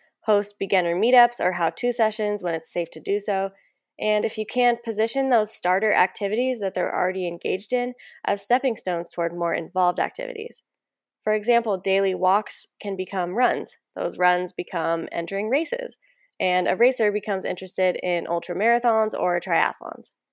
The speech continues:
Being open to beginners and not gatekeepy about access to new outdoor activities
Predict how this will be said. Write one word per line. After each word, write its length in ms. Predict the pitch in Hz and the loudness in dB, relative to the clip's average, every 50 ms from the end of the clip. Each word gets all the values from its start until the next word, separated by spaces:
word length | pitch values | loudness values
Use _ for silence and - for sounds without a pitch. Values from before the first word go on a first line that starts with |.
| _ _ _ _ _ _ _ _ _ - | _ _ _ _ _ _ _ _ _ 0
Being 260 | 233 254 285 294 - | 0 2 2 2 2
open 280 | - 226 226 233 240 233 | 2 2 2 2 2 0
to 180 | 233 233 226 214 | 0 0 0 2
beginners 520 | 202 202 196 202 202 196 202 202 202 202 | 2 2 4 4 4 4 4 4 2 2
and 220 | - - - 180 175 | 0 -2 -4 -2 -2
not 240 | 175 170 - - - | -2 -2 -2 0 4
gatekeepy 640 | 226 220 220 - - 233 220 214 220 214 208 - | 4 4 4 2 -2 -6 -4 -2 -2 0 0 0
about 300 | - 175 180 175 170 - - | 0 0 0 2 2 2 2
access 400 | - 175 180 - - 190 185 - - | 2 0 0 -2 -4 -6 -6 -6 -8
to 60 | - 190 | -8 -6
new 180 | 180 175 175 | -4 -2 -2
outdoor 400 | 170 175 170 170 - - 175 - | -2 -2 -2 -4 -4 -2 0 0
activities 640 | - 170 - - - 247 226 247 233 233 233 226 | 0 -2 -4 -6 -6 -4 -2 -2 0 0 0 -2